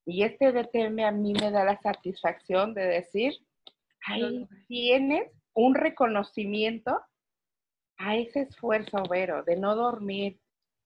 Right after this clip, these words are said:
Speaker 1: de, de decir, aquí en Colima es muy difícil que te muevas en transporte público". Y hasta la fecha yo no lo había <laughs> experimentado. Aprenderte la ruta, saber cuánto costaba, a dónde tenías que tomar.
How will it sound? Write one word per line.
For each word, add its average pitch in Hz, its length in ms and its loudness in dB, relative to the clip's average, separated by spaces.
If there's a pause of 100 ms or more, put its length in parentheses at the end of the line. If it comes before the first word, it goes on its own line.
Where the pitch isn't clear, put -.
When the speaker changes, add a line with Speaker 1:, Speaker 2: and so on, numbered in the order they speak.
(220)
Speaker 1:
de, 185 560 2
de 196 680 2
decir, 220 400 2 (1200)
aquí 220 240 0
en 269 100 -2
Colima 269 380 2
es 254 60 -4
muy 247 120 -2
difícil 240 380 -8
que 208 80 -6
te 196 200 -6
muevas 180 360 -2
en 175 60 -6
transporte 170 640 -4
público". 180 640 -8 (680)
Y 202 160 4
hasta 202 300 4
la 196 140 4
fecha 226 260 -2
yo 220 160 -4
no 214 100 -2
lo 214 100 2
había 208 160 2
<laughs> - 20 -12
experimentado. 190 1040 0 (280)
Aprenderte 214 680 2
la 190 180 6
ruta, 196 400 0
saber 202 260 4
cuánto 196 340 0
costaba, 190 800 4
a 202 180 4 (100)
dónde 226 260 2
tenías 208 380 -6
que 233 100 -6
tomar. 190 400 -2